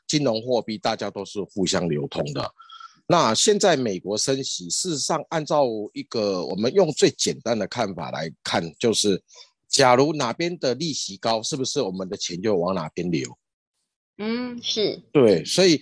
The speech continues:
Speaker 1: 呃，等于是全球所有的钱慢慢慢慢会回流回美国，因为他把利息调高了，所以他把所有这钱在，本来在国外的这些钱全部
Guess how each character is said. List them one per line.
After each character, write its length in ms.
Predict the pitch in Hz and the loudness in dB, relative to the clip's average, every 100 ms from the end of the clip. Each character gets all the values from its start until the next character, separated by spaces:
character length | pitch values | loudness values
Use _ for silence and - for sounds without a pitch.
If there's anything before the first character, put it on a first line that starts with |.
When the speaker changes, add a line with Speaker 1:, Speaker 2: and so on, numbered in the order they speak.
| - - | -4 -2
Speaker 1:
呃， 320 | 113 92 78 _ _ - | 0 0 -4 _ _ -2
等 120 | 117 | 0
于 80 | 123 | 2
是 160 | 190 | 0
全 300 | 170 - 147 | 0 0 0
球 200 | 175 147 139 | 0 -2 0
所 180 | 143 | 0
有 80 | 143 | 0
的 80 | 107 | 0
钱 240 | - 95 | -2 -6
慢 180 | 95 143 | -6 -4
慢 140 | 139 127 | -4 -4
慢 160 | 131 | -2
慢 160 | 123 120 | -2 -2
会 120 | 127 - | -2 -4
回 120 | 92 | -6
流 180 | 92 90 - | -6 -6 -4
回 120 | 90 | -4
美 160 | 95 - | -4 -6
国， 200 | - 104 | 0 2
因 140 | 151 | 4
为 80 | 147 | 4
他 140 | 151 | 0
把 160 | - 87 | -2 0
利 160 | 120 | 0
息 200 | 104 - 85 | 0 -4 -4
调 220 | 95 82 | -2 -2
高 240 | - 90 | 2 2
了， 120 | 87 80 | 2 0
所 160 | 143 | 2
以 60 | 143 | 2
他 160 | - | 0
把 200 | 165 101 | -4 -4
所 240 | - - 143 | -4 0 0
有 80 | 117 | 0
这 180 | 156 139 | -2 -6
钱 340 | - 98 98 - - _ | -4 -6 -8 -12 -20 _
在， 200 | - 165 | -2 0
本 200 | 139 - 98 | 0 -4 -6
来 100 | 110 | -6
在 140 | 151 | -6
国 180 | - 104 | -4 0
外 120 | 139 | 0
的 80 | 117 | 0
这 180 | 120 123 | -2 -4
些 120 | 127 | -6
钱 240 | - 90 - | -6 -12 -12
全 280 | - 95 | -8 -6
部 260 | 110 139 | -2 0